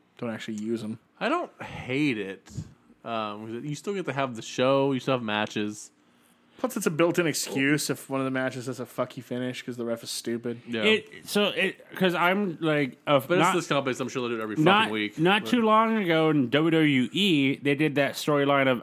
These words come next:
Speaker 3: all the wrestlers went on strike for, and the refs did too for, what, thirty minutes, and then they all went back to their jobs after.
Speaker 1: Which might be why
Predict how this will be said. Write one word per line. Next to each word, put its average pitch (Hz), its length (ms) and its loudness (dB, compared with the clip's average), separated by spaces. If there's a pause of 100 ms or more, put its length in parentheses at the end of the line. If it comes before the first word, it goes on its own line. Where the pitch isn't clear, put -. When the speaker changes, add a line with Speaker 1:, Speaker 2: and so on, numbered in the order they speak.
Speaker 3:
all 139 180 4
the 139 80 2
wrestlers 131 440 2
went 131 120 2
on 117 160 0
strike 139 580 -4 (1120)
for, 123 680 2 (280)
and 127 220 4
the 123 40 2
refs 123 300 2
did 135 200 2
too 147 260 4
for, 139 160 2
what, 120 280 4 (600)
thirty 139 260 4
minutes, 135 460 2
and 131 160 2
then 120 400 0 (1120)
they 127 180 2
all 127 180 2
went 123 120 2
back 127 180 0
to - 80 -16
their 131 80 2
jobs 120 420 2
after. 127 360 0
Speaker 1:
Which 135 120 -12
might 123 220 -2
be 113 160 -2
why 110 320 -4